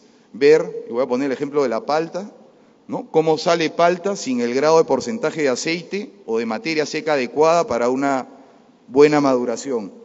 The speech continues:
¿Qué pasa? Llega la palta a Europa, principalmente, palta temprana, se debió cosechar en mayo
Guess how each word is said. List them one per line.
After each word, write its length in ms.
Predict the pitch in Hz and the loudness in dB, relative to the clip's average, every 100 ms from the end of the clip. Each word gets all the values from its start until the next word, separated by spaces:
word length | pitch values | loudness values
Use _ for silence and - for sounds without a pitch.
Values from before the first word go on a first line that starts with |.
| - _ _ _ _ _ | -20 _ _ _ _ _
¿Qué 140 | 160 165 | -2 4
pasa? 400 | 175 135 101 82 - - - - | 6 6 2 -8 -14 -20 -20 -6
Llega 300 | 123 147 160 | 2 4 4
la 100 | 156 | 2
palta 460 | 160 170 170 160 151 | 2 2 2 0 2
a 20 | |
Europa, 540 | 131 160 180 180 214 240 - | 2 2 2 0 -6 -10 -10
principalmente, 880 | 247 - 131 160 165 185 180 180 202 - _ _ _ _ _ _ _ _ _ _ _ _ _ - | -8 -6 -2 -2 -2 -4 -6 -10 -14 -18 _ _ _ _ _ _ _ _ _ _ _ _ _ 2
palta 320 | 143 135 143 | 2 4 2
temprana, 640 | 123 131 185 185 180 175 175 | 2 4 8 8 6 -2 -6
se 140 | 120 | -4
debió 200 | 117 131 | -2 0
cosechar 400 | 139 110 - 143 | -2 -4 -4 -2
en 140 | 135 | -2
mayo 400 | 160 185 185 180 | 0 0 2 0